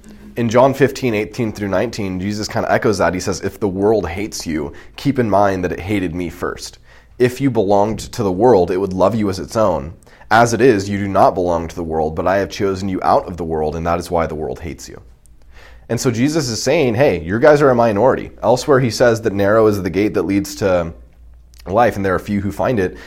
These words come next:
but wide is the gate that leads to destruction, and there are many who are on it. And so, like, we are the minority.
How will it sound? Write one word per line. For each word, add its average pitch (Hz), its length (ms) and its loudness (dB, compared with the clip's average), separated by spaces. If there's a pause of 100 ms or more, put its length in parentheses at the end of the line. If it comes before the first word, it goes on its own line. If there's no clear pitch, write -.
but 80 140 -2
wide 90 240 2
is 101 80 -6
the 95 100 -6
gate 95 140 0
that 92 80 -6
leads 90 280 -6
to 85 60 -12
destruction, 87 480 -4
and 85 100 -6
there 90 120 0
are 87 40 0
many 87 280 -4
who 87 160 -6
are 80 100 0
on 92 160 0
it. 71 180 -8 (460)
And 110 160 -4
so, 120 140 4
like, 98 240 2
we 127 180 4
are 113 180 8
the 104 60 2
minority. 92 580 -2